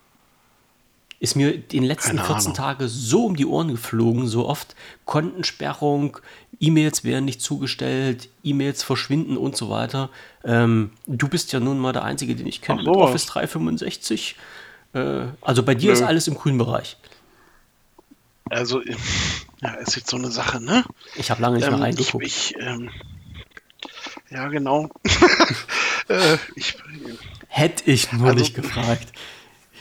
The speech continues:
Speaker 2: Ja, nee, ist, nee, es, es, äh, ist halt wirklich so ein Ding, so. Ich hab, ich hab dieses, äh, das normale Abo hab ich halt für die Kinder,
Speaker 1: Hm.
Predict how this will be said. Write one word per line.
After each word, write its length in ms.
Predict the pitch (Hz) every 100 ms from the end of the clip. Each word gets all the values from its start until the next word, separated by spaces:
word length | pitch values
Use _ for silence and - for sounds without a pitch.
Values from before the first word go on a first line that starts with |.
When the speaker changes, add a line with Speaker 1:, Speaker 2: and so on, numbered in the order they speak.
| - _ _ - 190 - -
Speaker 2:
Ja, 800 | 143 135 139 147 151 156 156 143
nee, 220 | 147 185
ist, 200 | 135 117
nee, 300 | 110 120 160
es, 220 | - -
es, 260 | - - -
äh, 580 | - 120 120 120 131 131
ist 240 | 123 127 147
halt 160 | 147
wirklich 240 | 143 135 139
so 100 | 139
ein 100 | 135
Ding, 280 | 135 139 127
so. 180 | 101 110
Ich 180 | 135 -
hab, 80 | - 113 -
ich 180 | 120 -
hab 100 | 127
dieses, 480 | - 120 123 123 - _ _ _ - _
äh, 120 | - -
das 200 | - -
normale 340 | 113 131 175
Abo 240 | 143 160 160
hab 140 | 160
ich 100 | 147
halt 260 | 143 139 -
für 160 | -
die 80 | 131
Kinder, 380 | - 208 254 277 - _ - -
Speaker 1:
Hm. 260 | 117 113